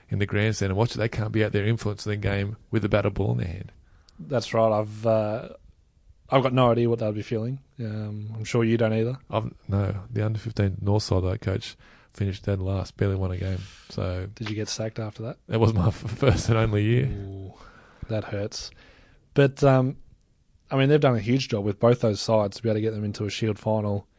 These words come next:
Speaker 2: And you see the, the other side of it too is the development of these players. So a lot of the players have really come a long way. Um, you look at Queensland,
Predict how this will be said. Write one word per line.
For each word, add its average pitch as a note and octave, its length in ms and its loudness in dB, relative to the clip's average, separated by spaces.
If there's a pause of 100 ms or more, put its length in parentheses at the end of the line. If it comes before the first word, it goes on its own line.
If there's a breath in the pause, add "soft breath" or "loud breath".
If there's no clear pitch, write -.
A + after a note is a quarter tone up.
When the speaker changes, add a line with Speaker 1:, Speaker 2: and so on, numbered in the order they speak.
(560 soft breath)
Speaker 2:
And G#2 400 -4 (360)
you A#2+ 100 -2
see A#2+ 460 4
the, G#2+ 540 0 (580)
the B2 120 0
other B2 120 2
side A2 200 2
of G#2 60 0
it G#2+ 100 -4
too A2 140 -2
is G#2 120 -2
the G#2 80 -4
development G#2+ 520 0
of G#2 100 -4
these G#2 180 -6
players. C#3 460 -4
So G2+ 240 -4
a G2+ 60 -4
lot G#2 160 0
of G2 100 -6
the G2 120 -10 (680 soft breath)
players G2+ 220 -6
have G2+ 80 -6
really G2+ 160 -4
come G#2 240 -8
a G2+ 40 -4
long G2+ 140 -4
way. G2+ 460 -4
Um, G2+ 300 -10
you G#2+ 80 -4
look G#2+ 160 -2
at G#2 60 -10 (400)
Queensland, A2 800 0